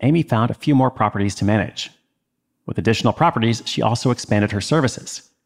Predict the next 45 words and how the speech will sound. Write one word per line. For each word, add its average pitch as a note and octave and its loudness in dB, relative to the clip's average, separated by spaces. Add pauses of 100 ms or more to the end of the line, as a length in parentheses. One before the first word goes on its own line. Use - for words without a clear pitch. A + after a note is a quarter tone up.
(920)
At C3+ -2
first, G#3 2
she C#3+ 0
offered D3 2
to C3+ 2
arrange C3 4
cleaners C3 2
for - -6
the B2+ 0
properties A2+ 0
and F#2 0
make A#2 2
sure A#2+ 0
it - -4
was A2 -6
tidy G2+ 0
before G#2 0
the F#2+ 2
next F2+ -4
guest. - -4 (760)
But - -4
she D3+ 2
soon G3+ 2
realized C3+ 4
many D#3+ 4
owners B2 4
wanted A#2+ 2
completely D#3 -2
hands-off B2+ 2
Airbnb G#2+ 2
management. A2 0 (580)
So B2+ 0
she - -2
began C3+ 2
offering C3 2
a A#2+ 2
service G#2+ 0
to - -10
handle A2 0
the G#2+ 0
messaging G#2+ 0
and F#2+ 0
reservations G2 0
as G#2 -4
well. - 0